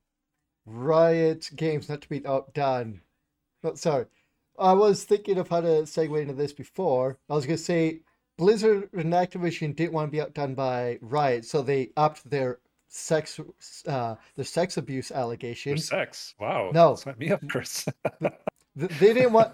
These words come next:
Speaker 1: Blizzard and Activision didn't want to be outdone by Riot, so they upped the amount of sex alleg-, sex abuse allegations in their company. Now Riot doesn't want to be outdone by Blizzard and Activision.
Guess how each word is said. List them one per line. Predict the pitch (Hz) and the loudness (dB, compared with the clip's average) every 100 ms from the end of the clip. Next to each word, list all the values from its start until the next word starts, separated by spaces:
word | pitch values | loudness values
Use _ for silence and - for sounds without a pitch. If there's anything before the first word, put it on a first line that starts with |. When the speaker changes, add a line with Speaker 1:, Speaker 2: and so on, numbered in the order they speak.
| - | -6
Speaker 1:
Blizzard | 143 170 214 220 208 | -8 0 2 2 2
and | |
Activision | 190 185 175 165 143 | 0 0 -4 -4 -4
didn't | 143 170 | -2 0
want | 165 170 | 0 0
to | |
be | 160 165 156 160 160 | 0 0 0 -2 -4
outdone | 156 156 151 139 135 | -6 -2 2 2 0
by | 143 139 | -4 -2
Riot, | 127 117 113 123 - _ - | -2 -4 -4 -8 -14 _ -14
so | - | -6
they | 143 151 - | -2 -2 0
upped | 143 156 - _ | 0 0 -4 _
the | 123 156 | -6 -4
amount | 147 143 | -2 -2
of | 131 | -4
sex | - 202 226 - 170 | -6 -2 -2 -4 -4
alleg-, | 139 123 113 _ 117 | -4 -4 -10 _ -18
sex | - 156 160 160 | -8 -6 -6 -8
abuse | 135 135 - | -8 -10 -6
allegations | 139 120 123 117 123 117 - | -6 -6 -8 -10 -12 -14 -10
in | 127 | -8
their | 117 | -8
company. | - 123 113 123 165 170 _ _ - | -10 -10 -8 -6 -6 -8 _ _ -6
Now | 156 151 | 0 2
Riot | 160 175 175 | 4 4 2
doesn't | 170 165 | -2 0
want | 156 | 0
to | 147 | 0
be | 156 | -4
outdone | 143 - 151 | -4 -4 -4
by | 135 127 | -2 -6
Blizzard | - 160 156 151 | -6 -6 -4 -4
and | 147 | -2
Activision. | 170 165 123 117 - 127 135 | -4 -4 -8 -8 -8 -10 -10